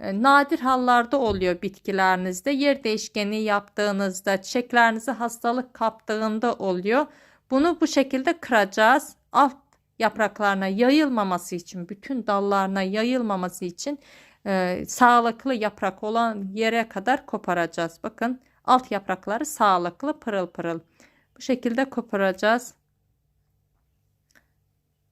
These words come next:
Görüyorsunuz sağlıklı dalı da, hastalanan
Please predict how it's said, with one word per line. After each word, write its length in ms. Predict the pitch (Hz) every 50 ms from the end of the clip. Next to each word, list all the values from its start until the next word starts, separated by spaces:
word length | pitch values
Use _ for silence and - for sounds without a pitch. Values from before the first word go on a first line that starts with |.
| _ _ _ -
Görüyorsunuz 640 | 269 262 240 240 240 226 226 - - 208 226 240
sağlıklı 800 | 254 - - 254 240 226 214 208 208 202 202 - 208 185 190 - _
dalı 320 | 247 240 247 254 277 269 269
da, 340 | 262 262 262 233 233 _ _ _ _ _ _ _ _ _ _ _ _ _ _
hastalanan 800 | _ - 226 214 - - 220 208 208 202 202 208 214 202 185